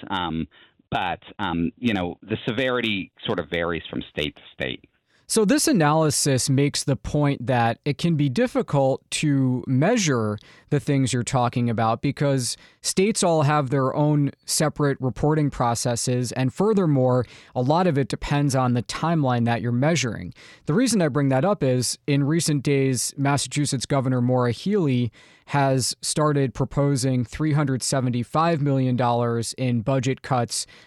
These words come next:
Speaker 2: uh, to make up for a billion dollar current spending gap. Um, so the question is, when we're zooming in on states that have the problems you're identifying,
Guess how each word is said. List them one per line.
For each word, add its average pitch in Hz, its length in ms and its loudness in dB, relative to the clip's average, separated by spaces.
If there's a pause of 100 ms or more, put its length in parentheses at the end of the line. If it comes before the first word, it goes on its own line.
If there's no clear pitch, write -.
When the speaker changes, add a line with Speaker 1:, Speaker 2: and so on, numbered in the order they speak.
(100)
Speaker 2:
uh, 127 180 0
to - 160 -2
make 131 280 0
up 131 200 -2
for 123 520 0
a 120 120 -2
billion 156 420 2
dollar 120 440 0
current 165 640 0
spending 143 540 0
gap. 98 380 -10 (500)
Um, 165 300 0 (180)
so 208 360 0
the 208 140 0
question 262 460 0
is, 143 360 0 (800)
when 185 380 2 (320)
we're 175 160 4
zooming 190 480 4
in 170 280 4
on 131 440 0
states 147 420 -2
that 131 180 -2
have 143 320 0
the 127 80 0
problems 135 480 0
you're 120 140 -2
identifying, 113 880 -2